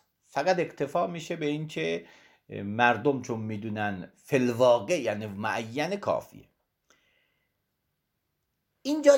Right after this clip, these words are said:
یه نکته‌ای مطرح می‌کنه، این نکته قابل دقته، چون تذکره رو بخوانید، در تذکره، اه،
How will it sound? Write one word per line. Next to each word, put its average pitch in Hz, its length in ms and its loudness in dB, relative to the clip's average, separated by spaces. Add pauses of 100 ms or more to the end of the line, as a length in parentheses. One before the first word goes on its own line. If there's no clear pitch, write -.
یه 254 120 -2
نکته‌ای 220 500 -2
مطرح 202 460 -4
می‌کنه، 185 440 -6
این 151 240 -2
نکته 120 240 -2
قابل 98 380 2
دقته، - 500 -10 (440)
چون 214 260 -6 (160)
تذکره 196 640 0
رو 180 140 0
بخوانید، 156 880 -2 (580)
در 143 160 6
تذکره، 151 1080 -4 (580)
اه، 78 280 -8